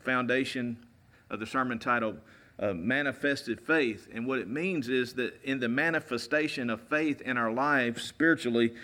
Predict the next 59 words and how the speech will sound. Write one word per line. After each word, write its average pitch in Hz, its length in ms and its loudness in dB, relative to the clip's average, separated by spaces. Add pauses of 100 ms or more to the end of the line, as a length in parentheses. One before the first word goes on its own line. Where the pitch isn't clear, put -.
(160)
there's 117 180 0
gonna 139 160 2
be 143 160 2
some 113 220 -2
byproducts 123 840 0
of 98 120 -6
that. 101 340 -2 (260)
And 104 100 -4
we're 123 60 0
gonna 135 160 4
look 139 160 2
at 113 100 -2
these 135 220 4
examples 104 640 -2
and 113 80 -10
see 131 160 0
how 127 180 2
we 120 160 0
can 104 300 -4
compare 120 440 0
them 107 260 -4
to 117 120 -2
our 104 140 0
lives. 101 280 -2
Let's 131 200 0
pray. 131 180 2
Father 143 320 2
in 127 80 2
heaven, 139 300 2
thank 147 260 -2
you, 139 240 6 (640)
Lord, 135 160 2
for 131 100 4
a 117 60 2
beautiful 151 420 2
Lord's 139 340 2
Day 139 200 2
you've 131 200 2
given 139 240 2
us 135 120 0
to 113 80 -6
come 135 240 0
to 123 40 4
your 110 120 4
house 131 340 -2
today 123 540 2 (440)
to 98 120 -2
worship 127 500 2
you 135 220 8
in 110 80 -2
spirit 139 640 2
and 123 180 0
in 110 120 0
truth. 139 480 0
I 156 140 2
recognize, 135 680 0
Lord, 131 260 4
that 117 160 -2
there's, 123 320 0